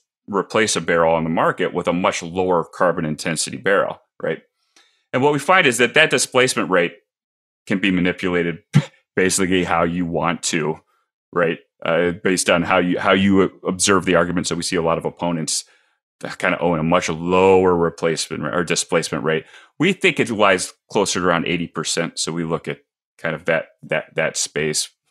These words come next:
But it's important to run a number of scenarios there because, again, we don't know, and there actually isn't a large body of research on, on, on that. All right, but if, if you step back and take a look at all of those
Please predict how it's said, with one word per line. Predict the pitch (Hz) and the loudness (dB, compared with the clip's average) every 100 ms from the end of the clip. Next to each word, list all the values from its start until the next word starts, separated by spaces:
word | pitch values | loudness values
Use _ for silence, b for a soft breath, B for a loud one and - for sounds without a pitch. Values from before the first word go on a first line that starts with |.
| _ - | _ -2
But | 135 | 2
it's | 131 | 2
important | 135 - 160 156 117 | 0 0 2 2 0
to | 120 | 2
run | 120 | 2
a | 107 | 4
number | 101 107 104 | 4 4 2
of | 92 | 0
scenarios | - 90 90 92 87 | -2 0 0 0 0
there | 80 78 | -2 -2
because, | - 80 82 82 | -4 -6 -4 -4
again, | 78 92 85 b b b | -4 -2 -4 b b b
we | 90 | -4
don't | 101 101 - | 0 0 0
know, | 85 87 | -2 -2
and | |
there | 82 82 | -2 -2
actually | 98 95 90 90 | -2 -4 -4 -2
isn't | 101 82 71 b b b - | -2 -4 -6 b b b -10
a | 80 | -2
large | 80 76 | -2 -2
body | - 82 80 | -2 -2 -2
of | 67 | -6
research | 80 78 76 69 - | -6 -6 -6 -8 -6
on, | 73 76 - | -6 -8 -8
on, | 78 76 - _ _ _ - | -8 -10 -14 _ _ _ -10
on | 78 76 | -8 -4
that. | 76 76 _ _ _ _ _ _ _ _ _ - | -4 -6 _ _ _ _ _ _ _ _ _ -10
All | 95 | -8
right, | - | -4
but | 113 | -2
if, | 107 | 0
if | - - | 0 0
you | 127 | -2
step | - - 165 | -4 -2 0
back | 160 147 127 | 2 2 0
and | 104 | 0
take | 135 | 0
a | 113 | 0
look | 110 123 | 0 0
at | 120 | 2
all | 104 123 131 | 4 4 4
of | 110 101 | 2 4
those | 107 120 123 120 - - | 4 6 2 0 -2 -4